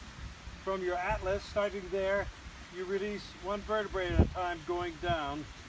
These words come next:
And I'll do it sideways. So you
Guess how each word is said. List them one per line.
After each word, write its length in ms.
And 100
I'll 60
do 140
it 120
sideways. 720
So 80
you 400